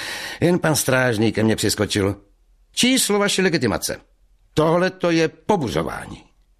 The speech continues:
Ale já jsem se otočil, aby mne všichni slyšeli.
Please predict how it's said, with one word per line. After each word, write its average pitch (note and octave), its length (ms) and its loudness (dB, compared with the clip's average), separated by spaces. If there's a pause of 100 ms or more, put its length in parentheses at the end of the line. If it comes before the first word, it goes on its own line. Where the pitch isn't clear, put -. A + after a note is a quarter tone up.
(540)
Ale C#2+ 160 -2
já D2+ 260 0
jsem F#2+ 200 -4
se - 140 -4
otočil, D2+ 800 -6
aby C#2+ 200 0
mne D#2 180 -2
všichni - 400 -6
slyšeli. D#2 500 -2